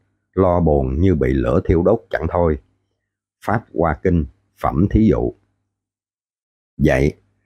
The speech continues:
nhà tam giới không phải hiểu theo nghĩa sự tướng bên ngoài là đủ,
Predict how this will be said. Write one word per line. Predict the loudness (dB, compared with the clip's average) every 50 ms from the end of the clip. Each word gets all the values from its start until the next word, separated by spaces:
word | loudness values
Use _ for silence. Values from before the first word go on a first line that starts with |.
| _ _ _ _ _ -2
nhà | 0 0 2 0 -2 -2
tam | 0 0 0 2 2
giới | 4 4 2 2 0
không | 0 -2 -4 -2
phải | 0 0 0 0
hiểu | -2 -2 -2 -2 -2 0 -2
theo | -2 0
nghĩa | 0 -2 -2 -2 -4
sự | -4 -4 -4 -4 -2 0
tướng | 0 0 2 2 2
bên | 2 2 2 0
ngoài | -2 -2 -2 -2
là | -4 -4
đủ, | -2 -2 0 2 2 0 0